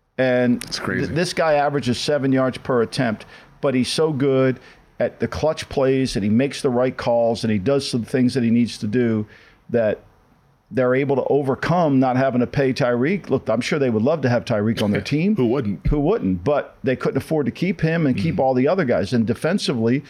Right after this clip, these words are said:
Speaker 1: I think Brett Veach has done a great job of finding young talent on the team that they've surrounded this. But th-, this, this conversation about this is the worst team is really wrong because the, the def-, this was the best defensive team
Speaker 2: Mm-hmm.
Speaker 1: they've ever had.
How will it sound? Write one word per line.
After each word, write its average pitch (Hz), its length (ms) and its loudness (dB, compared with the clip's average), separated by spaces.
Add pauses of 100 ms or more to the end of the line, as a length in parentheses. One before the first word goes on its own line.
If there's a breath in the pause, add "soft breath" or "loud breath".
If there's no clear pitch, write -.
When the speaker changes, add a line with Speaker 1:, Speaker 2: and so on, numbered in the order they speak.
(260 loud breath)
Speaker 1:
I - 60 -4
think 110 240 -2
Brett 123 160 0
Veach 123 300 -4
has 127 100 -2
done 120 160 0
a 107 40 0
great 120 220 0
job 131 240 0
of 117 60 -2
finding 127 340 0
young 127 220 2
talent 139 360 0
on 127 120 4
the 107 80 0
team 147 420 0 (380 loud breath)
that 123 160 -2
they've 123 160 0
surrounded 135 560 0
this. 180 180 -2
But 123 300 -4 (120)
th-, 135 160 -4
this, - 460 -4
this 185 320 -2
conversation 170 800 -2
about 127 240 0
this 143 180 -4
is 117 120 -4
the 120 80 0
worst 113 400 0
team 135 400 0 (400 loud breath)
is 107 160 -2
really 151 360 2
wrong 120 420 2
because 120 400 -2
the, 113 160 2
the 104 240 -4
def-, 180 440 -2
this - 260 -4
was 147 200 -2
the 117 80 -2
best 98 440 -2
defensive 135 540 -2
team 139 80 0 (120)
Speaker 2:
Mm-hmm. 117 100 4
Speaker 1:
they've 107 160 2
ever 95 220 0
had. 101 340 -2